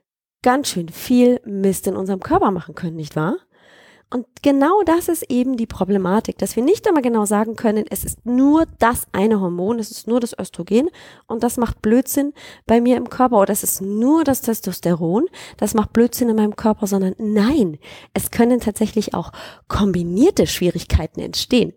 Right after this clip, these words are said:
Wie schön ist das denn? Und es ist tatsächlich so, dass Frauen,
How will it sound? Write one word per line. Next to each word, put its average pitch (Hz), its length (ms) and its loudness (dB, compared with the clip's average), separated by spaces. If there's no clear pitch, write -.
Wie 175 220 -4
schön 160 340 -2
ist - 320 -6
das 254 240 0
denn? 160 220 -6
Und 220 100 -2
es 262 140 0
ist - 140 -10
tatsächlich 240 520 0
so, 233 400 2
dass - 240 -2
Frauen, 185 800 -2